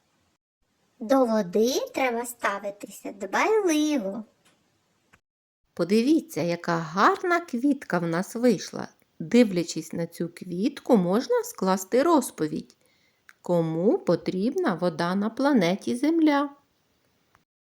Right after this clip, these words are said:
Speaker 2: Послухайте мою розповідь, а потім спробуйте скласти самостійно.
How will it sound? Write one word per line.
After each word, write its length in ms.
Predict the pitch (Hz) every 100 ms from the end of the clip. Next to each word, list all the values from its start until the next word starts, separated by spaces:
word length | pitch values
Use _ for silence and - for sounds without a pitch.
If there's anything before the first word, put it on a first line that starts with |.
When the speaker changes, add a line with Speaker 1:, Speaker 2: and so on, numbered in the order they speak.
| _ _ _ _
Speaker 2:
Послухайте 720 | - 381 - 349 233 185 -
мою 400 | 175 170 175 311
розповідь, 680 | 440 226 - - 156 165 - -
а 140 | 165
потім 560 | - 175 320 - 180 175
спробуйте 880 | - - 156 151 190 339 403 311
скласти 680 | 202 - 165 165 208 - 349
самостійно. 1200 | 349 - 240 320 392 - 285 262 247 247 247 247